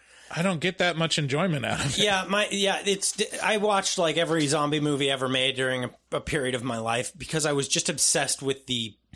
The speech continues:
Speaker 2: world building, like,
Speaker 1: Right.
Speaker 2: con-, conceptual aspect of the whole thing. You know,
Speaker 1: Right.
Speaker 2: like, what would you do?
Speaker 1: So how far into Walking Dead did you go?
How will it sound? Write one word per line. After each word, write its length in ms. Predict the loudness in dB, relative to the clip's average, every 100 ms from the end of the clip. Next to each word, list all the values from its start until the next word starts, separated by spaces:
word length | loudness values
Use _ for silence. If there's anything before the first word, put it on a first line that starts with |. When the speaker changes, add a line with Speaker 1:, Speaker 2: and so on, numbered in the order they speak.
| -18
Speaker 2:
world 600 | -14 -2 0 2 0 0
building, 640 | -2 -2 -2 -4 -4 -10 -12 -18 _
like, 360 | -6 -4 -4 -10 _ _
Speaker 1:
Right. 320 | -6 -6 -6 -8
Speaker 2:
con-, 240 | -4 -4 -2 -4
conceptual 880 | -2 0 2 2 2 0 0 0 0
aspect 640 | 0 0 -2 -4 -4 -4
of 80 | -8
the 120 | -6 -6
whole 180 | -8
thing. 300 | -8 -10 -10 -8
You 60 |
know, 60 | -6
Speaker 1:
Right. 80 | -6
Speaker 2:
like, 180 | -10 -12
what 220 | -14 -12
would 180 | -14 -12
you 120 | -12
do? 180 | -12 -14 -16 -18 -16 -16 -8
Speaker 1:
So 120 | -2
how 200 | 2 2
far 260 | 2 2 2
into 140 | 2
Walking 380 | 2 2 0 -2
Dead 200 | -2 -2
did 160 | -4 -4
you 100 | -4
go? 220 | -4 -4